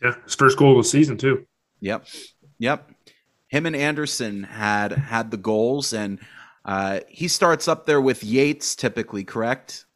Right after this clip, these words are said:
Speaker 1: Yep, Jerry, Jerry Yates.
Speaker 2: Yep. And in the midfield, they round out the midfield with Bowler, uh, Wintle, and Dougal. That, uh, at least this,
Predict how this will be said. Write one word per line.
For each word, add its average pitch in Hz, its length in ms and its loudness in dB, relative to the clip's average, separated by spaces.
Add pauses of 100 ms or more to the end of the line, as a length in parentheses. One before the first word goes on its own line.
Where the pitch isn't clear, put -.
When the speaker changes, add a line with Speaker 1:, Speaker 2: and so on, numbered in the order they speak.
(360)
Speaker 1:
Yep, 131 320 4
Jerry, 120 520 4
Jerry 123 500 2
Yates. 120 680 -2 (1080)
Speaker 2:
Yep. 90 240 -14 (580)
And 117 320 -2
in 120 60 -4
the 123 60 -2
midfield, 143 500 -2
they 139 100 2
round 147 200 0
out 143 140 0
the 123 60 -4
midfield 123 520 -4
with 113 220 -6
Bowler, 113 680 2 (360)
uh, 98 200 -2
Wintle, 151 680 -2
and 107 320 -6
Dougal. 165 680 -2
That, 110 280 -4 (160)
uh, 120 200 -8
at 113 140 -10
least 135 420 -6 (200)
this, - 380 -6